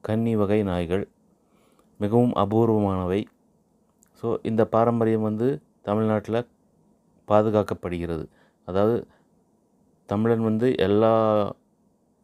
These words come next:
கலைகளிலும் சிறந்தவன். ஆனால் இந்த கன்னி நாய் வகை, இது போன்ற பல வகை உண்டு. இந்த வளர்ப்பிலும் அவன் வந்து தன்னுடைய முத்திரையை பதித்திருக்கிறான். எவ்வாறு கல்லணையை அன்று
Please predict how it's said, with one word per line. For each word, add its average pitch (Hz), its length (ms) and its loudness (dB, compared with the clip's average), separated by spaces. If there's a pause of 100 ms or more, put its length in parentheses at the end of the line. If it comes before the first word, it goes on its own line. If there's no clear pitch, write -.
(240)
கலைகளிலும் 110 500 0
சிறந்தவன். 104 560 -2 (680)
ஆனால் 101 380 -2 (340)
இந்த 98 540 0 (260)
கன்னி 120 260 2
நாய் 110 260 2
வகை, 92 300 -4 (260)
இது 107 180 -2
போன்ற 113 300 -2
பல 107 280 0
வகை 113 240 2
உண்டு. 101 340 -2 (800)
இந்த 117 240 2
வளர்ப்பிலும் 113 600 0 (380)
அவன் 104 300 -4
வந்து 107 360 -6 (600)
தன்னுடைய 98 380 0
முத்திரையை 104 560 0
பதித்திருக்கிறான். 95 760 -4 (320)
எவ்வாறு 107 520 0 (360)
கல்லணையை 104 640 0
அன்று 98 480 -4